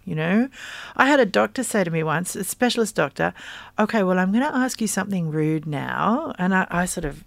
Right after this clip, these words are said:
was alarmed and went, "Okay." And then she said, "Could you take off all your clothes for an examination?" And I looked at her and went, "Are you serious? Like, you're a doctor. You should be used to seeing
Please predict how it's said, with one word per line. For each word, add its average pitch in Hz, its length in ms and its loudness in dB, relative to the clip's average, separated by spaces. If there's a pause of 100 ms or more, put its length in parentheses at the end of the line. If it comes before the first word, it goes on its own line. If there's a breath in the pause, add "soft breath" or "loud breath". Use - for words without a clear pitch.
was 180 160 -8
alarmed 156 580 2
and 160 60 -4
went, 165 240 -4
"Okay." 175 760 0 (400 loud breath)
And 233 120 2
then 262 140 4
she 262 140 -2
said, - 200 -4
"Could - 160 -6
you 254 80 -2
take 226 300 -2
off 226 160 -4
all 202 80 2
your 190 100 2
clothes 185 320 2
for 180 120 -2
an 175 40 -2
examination?" 165 1000 0
And 190 160 -2
I 170 100 4
looked 208 420 0
at 370 120 0
her 254 80 2
and 160 340 0
went, 160 260 -4 (460 loud breath)
"Are 220 60 2
you 269 180 0
serious? 214 720 2
Like, 208 300 0
you're 247 220 0
a 269 40 0
doctor. 190 480 -2
You 170 140 -4
should 185 200 -4
be 190 100 -6
used 180 320 -4
to 196 80 -8
seeing 156 560 -4